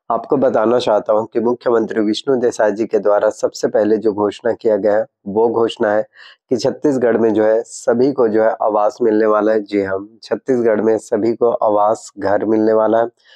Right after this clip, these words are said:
इसके साथ जो वादे किए थे, इकतीस सौ रुपये जो है, प्रति क्विंटल की दर से जो धान खरीदी, वो भी हो रहा है। और इक्कीस क्विंटल जो है, प्रति एकड़ जो है, छत्तीसगढ़ के सभी किसान अपना धान बेच पा रहे हैं, वो भी चीज़ें।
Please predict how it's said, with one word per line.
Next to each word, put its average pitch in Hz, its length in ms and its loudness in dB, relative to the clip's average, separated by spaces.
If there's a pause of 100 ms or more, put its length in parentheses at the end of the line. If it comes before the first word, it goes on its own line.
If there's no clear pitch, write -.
(260)
इसके 120 280 -2
साथ 117 220 0
जो 113 200 2
वादे 104 300 0
किए 113 220 -2
थे, - 140 -6
इकतीस - 640 -6
सौ 120 100 0
रुपये 110 280 0
जो 110 160 -2
है, 107 180 2
प्रति - 460 -4
क्विंटल 110 480 -2
की 117 160 -4
दर 101 220 -2
से 117 180 -4
जो 107 140 -2
धान 101 280 -2
खरीदी, 113 500 -2 (160)
वो 104 200 2
भी 110 140 -2
हो 120 180 0
रहा 120 140 2
है। 123 80 0 (560)
और 120 160 2
इक्कीस 120 380 -2
क्विंटल 110 380 0
जो 110 100 0
है, 113 80 2
प्रति 113 400 0
एकड़ 107 280 0
जो 107 120 -2
है, 110 60 0
छत्तीसगढ़ 104 580 -4
के 101 140 -4
सभी 107 300 -2
किसान 107 360 -2
अपना 104 260 -2
धान 101 340 -2
बेच 98 200 -4
पा 107 200 0
रहे 117 120 -2
हैं, 131 80 0
वो 98 260 -2
भी 107 160 -8
चीज़ें। 123 380 -6